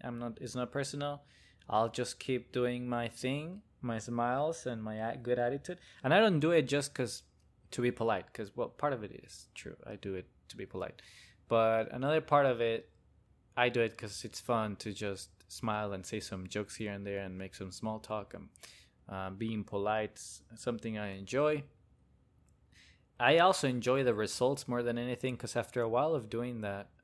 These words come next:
just after a bit, the customer starts letting down their guard and they start actually feeling better and, uh, speaking better to me. I've noticed the difference. It's, it's strangely,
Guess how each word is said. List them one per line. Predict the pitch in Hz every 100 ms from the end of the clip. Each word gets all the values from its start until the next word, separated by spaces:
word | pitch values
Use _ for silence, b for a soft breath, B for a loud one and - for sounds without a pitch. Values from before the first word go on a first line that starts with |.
| 123
just | - 151 -
after | 120 - 98
a | 87 101
bit, | 101 101 _ b b b -
the | 104
customer | 127 120 131 110
starts | - 110 104 -
letting | 107 101 98
down | 95 92 92
their | 92
guard | 87 95 92 92 95 -
and | 98
they | 98
start | - 101 92
actually | - 101 92
feeling | - 104 95 95
better | 101 98 - b b b b _ _ -
and, | 110 104 101
uh, |
speaking | 95 - 139 160
better | 165 208 - - -
to | 101
me. | 90 - _ _ _ _ _
I've | 139 135
noticed | 131 220 185
the | 110
difference. | 110 101 95 87 - _ b b b b _ _
It's, | 143 135
it's | 127 143
strangely, | - - - 156 190 185 120 101 92